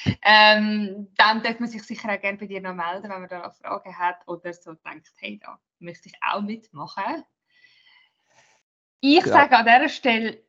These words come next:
Speaker 1: danke vielmals, Marco, dass du da gewesen bist und dich von mir, äh,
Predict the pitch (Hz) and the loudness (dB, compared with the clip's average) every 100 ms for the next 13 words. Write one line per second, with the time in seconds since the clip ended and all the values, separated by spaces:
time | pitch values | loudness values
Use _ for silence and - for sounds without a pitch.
0 | - 196 226 - 254 214 214 190 190 180 | 2 2 2 -10 -8 -8 -6 -6 -6 -8
1 | 185 208 233 214 - 196 175 160 - 269 | -12 -10 -10 -10 -14 -10 -6 -6 -6 -6
2 | 247 269 262 214 208 208 - 196 190 185 | -4 -4 -4 -6 -6 -8 -10 -12 -10 -8
3 | 185 - 170 170 | -8 -6 -6 -6